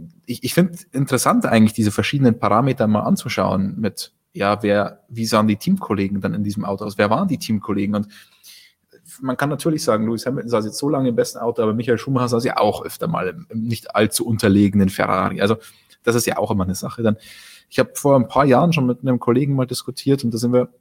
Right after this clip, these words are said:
eigentlich drauf gekommen, dass wir eine ziemlich gute Ära in der Formel eins erleben. Mit, also das war noch vor zwei, drei Jahren, als Ferrari ganz gut dabei war, als Sebastian Vettel gegen Lewis Hamilton gekämpft hat. Wir haben, hatten einen vierfachen, wir hatten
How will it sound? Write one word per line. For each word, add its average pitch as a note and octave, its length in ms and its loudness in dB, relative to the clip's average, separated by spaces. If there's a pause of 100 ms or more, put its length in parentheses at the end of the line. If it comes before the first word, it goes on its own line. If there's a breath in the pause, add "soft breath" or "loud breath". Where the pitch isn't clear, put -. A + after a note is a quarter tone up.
(140)
eigentlich B2 160 -2
drauf B2 180 0
gekommen, - 340 -2
dass - 380 -2
wir B2+ 260 -6
eine A#2+ 200 -4
ziemlich E3+ 560 0
gute F3 320 0
Ära D#3 260 2
in A2+ 80 2
der G2+ 80 -2
Formel G2+ 240 -2
eins G2+ 260 -2
erleben. G2+ 480 -2 (480 loud breath)
Mit, - 440 -2
also G#2+ 160 -2
das G#2+ 160 -4
war A2+ 140 4
noch A2 160 -2
vor - 180 -6
zwei, A2 200 -2
drei A2 140 0
Jahren, A#2 220 0
als A2+ 160 -4
Ferrari A#2 400 2
ganz A#2 180 0
gut B2 180 -6
dabei A2+ 320 4
war, A#2+ 340 2 (680)
als A2+ 160 -8
Sebastian A2+ 340 -4
Vettel B2+ 280 -4
gegen A#2 180 0
Lewis A#2+ 280 0
Hamilton A#2+ 240 2
gekämpft A#2 360 -4
hat. A2 100 -6
Wir A2 80 2
haben, A2+ 220 -2
hatten A#2+ 240 -4
einen G2+ 100 -2
vierfachen, C#3 720 -6
wir A#2 80 2
hatten - 180 -8